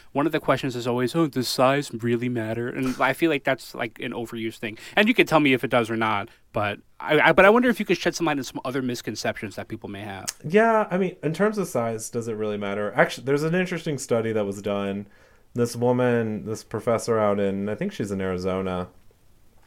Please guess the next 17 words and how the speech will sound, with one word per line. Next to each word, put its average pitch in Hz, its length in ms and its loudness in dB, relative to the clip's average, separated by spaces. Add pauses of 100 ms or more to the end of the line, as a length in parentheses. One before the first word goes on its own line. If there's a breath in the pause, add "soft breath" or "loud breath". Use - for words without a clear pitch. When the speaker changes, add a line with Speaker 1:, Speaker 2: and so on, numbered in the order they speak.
(220)
Speaker 2:
Don't 123 240 4
quote 110 200 2
me 101 100 0
on 101 160 2
that. 101 220 4
I 98 60 4
don't 95 180 0
remember. 95 480 -2 (500 loud breath)
Um, 107 440 2
she 127 340 2
three 127 320 -2
D 135 180 0
printed 110 440 -2
a 110 40 0
bunch 104 220 -4
of 95 100 -8
dildos 113 680 -2